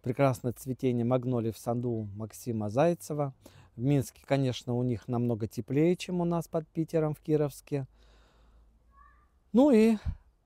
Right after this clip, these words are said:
кому нравится, смотрите, наслаждайтесь. А всем приятного просмотра.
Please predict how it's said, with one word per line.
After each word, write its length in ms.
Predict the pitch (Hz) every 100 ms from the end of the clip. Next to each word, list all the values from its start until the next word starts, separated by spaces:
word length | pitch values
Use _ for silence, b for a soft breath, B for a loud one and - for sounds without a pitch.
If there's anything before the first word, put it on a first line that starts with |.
| _ -
кому 260 | 160 151
нравится, 720 | 151 226 240 233 - 202 196 -
смотрите, 880 | - - 127 123 180 208 - 208 196 - - _ _ _ _ _ _ -
наслаждайтесь. 1080 | 139 127 - 120 107 139 156 147 147 - - _ - _ _ _ _ _
А 120 | - 117
всем 300 | - 196 190
приятного 500 | 131 110 127 123 120
просмотра. 680 | 110 107 107 101 104 98